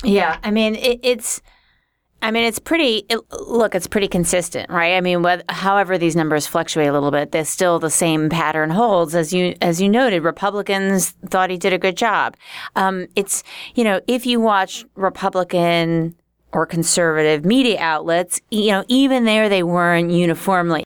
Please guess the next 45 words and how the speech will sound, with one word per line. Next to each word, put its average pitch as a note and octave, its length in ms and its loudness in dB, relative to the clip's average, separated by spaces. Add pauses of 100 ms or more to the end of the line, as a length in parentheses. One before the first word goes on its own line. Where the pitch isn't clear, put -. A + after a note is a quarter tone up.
(160)
praising E3+ 560 0
him. C#3 260 -2
I C3 40 0
mean, D#3+ 240 2
it E3+ 120 0
was D#3+ 320 2
like, D#3+ 220 -2
"Well, C#4 560 2
he G3 200 -6
might," C#3 260 -2
you - 280 -4
know, B2 80 0
I C3+ 120 -2
heard, D#3+ 360 -2 (120)
I E3 80 -8
heard D3+ 200 -2
some D#3 140 -4
folks - 300 -4
say, D3 300 0 (360)
like, - 140 -4
"Oh, G3 160 0
well, E3 100 0
he, F3+ 300 0
maybe D3+ 280 0
he F#3+ 100 -4
was G#3+ 180 -2
jet - 260 -2
lagged, F#3 420 -2
or F3 40 -10
maybe F3+ 220 -6
nobody C4+ 320 2
told D#4+ 320 0
him D4 160 4
what A#3 140 0
to, G3+ 120 -2
he G3+ 80 -4
needed B3+ 260 2
someone C#4 180 0
to C#4 60 0
tell D#4+ 340 2
him D#4 140 2
what B3+ 140 0
to A3+ 80 -8
say," F3+ 520 2
or, F#3 320 2